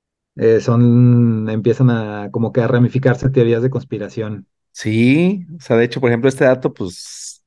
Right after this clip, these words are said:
Speaker 2: ya te dice mucho de la relación, o sea, de Kurt con Courtney, ¿no?
Speaker 1: Con
Speaker 2: De
Speaker 1: Courtney.
Speaker 2: cómo él la percibía a ella.
Speaker 1: Por un lado estaban las declaraciones de él, pues, que él decía que, pues, la amaba y que, pues, no, no quería separarse de ella.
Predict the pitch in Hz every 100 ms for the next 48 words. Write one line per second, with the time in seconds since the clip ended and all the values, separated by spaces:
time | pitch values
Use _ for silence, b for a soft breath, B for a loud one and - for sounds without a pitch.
0 | _ _ 92 92 90 104 110 113 107 101
1 | 120 110 92 87 90 90 107 92 _ 110
2 | 104 90 90 - 104 - 110 87 - _
3 | - 98 143 104 95 110 - B 98 95
4 | 107 92 123 131 131 123 120 123 123 127
5 | 123 _ _ _ - 104 107 107 101 -
6 | 104 104 107 117 92 87 98 101 87 -
7 | b b b b _ _ - 110 117 123
8 | 123 131 123 123 127 110 107 107 101 95
9 | 110 117 117 117 120 - - 101 92 104
10 | - 98 98 - - 92 85 104 110 -
11 | _ - 98 87 - 87 90 87 87 85
12 | 82 87 _ - 98 92 95 92 - -
13 | 95 87 95 101 107